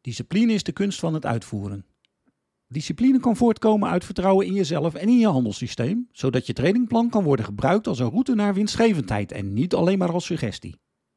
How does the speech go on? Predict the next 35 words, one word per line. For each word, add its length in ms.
Trading 340
is 100
gewoon 240
topsport. 540
Niet 140
zozeer 300
op 100
het 120
fysieke 360
vlak, 300
maar 180
zeker 280
op 100
het 100
mentale 420
vlak. 320
Het 160
is 80
net 180
als 100
bij 160
andere 320
beroepen 460
waar 160
ongeveer 340
de 120
top 200
van 140
tien 180
procent 420
er 100
maar 120
geld 200
mee 180
verdient. 400